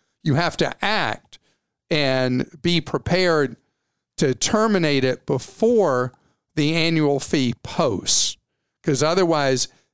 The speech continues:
even if you decide that card's out of your life, if it's past too late and it's already posted, I guess just keep the card for another year. Make sure you've got on your electronic calendar or paper one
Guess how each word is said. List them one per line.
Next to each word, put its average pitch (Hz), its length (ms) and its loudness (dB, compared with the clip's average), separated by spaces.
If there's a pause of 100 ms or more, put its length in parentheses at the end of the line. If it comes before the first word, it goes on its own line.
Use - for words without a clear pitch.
even 185 300 2
if 175 140 0
you 175 140 2
decide 151 460 0
that 139 200 -2
card's 139 320 0
out 139 180 2
of 131 60 2
your 131 160 2
life, 160 480 0 (580)
if 147 200 0
it's 127 200 0
past 185 480 0
too 170 200 2
late 160 480 0 (200)
and 147 100 0
it's 131 120 -2
already 156 240 2
posted, 185 600 0 (880)
I 139 80 -2
guess 190 280 2
just 151 240 0
keep 226 280 0
the 180 120 0
card 139 400 0
for - 120 -6
another 135 280 0
year. 135 240 0
Make 151 360 -2
sure 180 200 2
you've 160 240 0
got 143 320 -2
on 143 220 0
your 131 180 2
electronic 151 600 -2
calendar 135 480 0
or 113 80 -2
paper 208 420 0
one 127 340 -2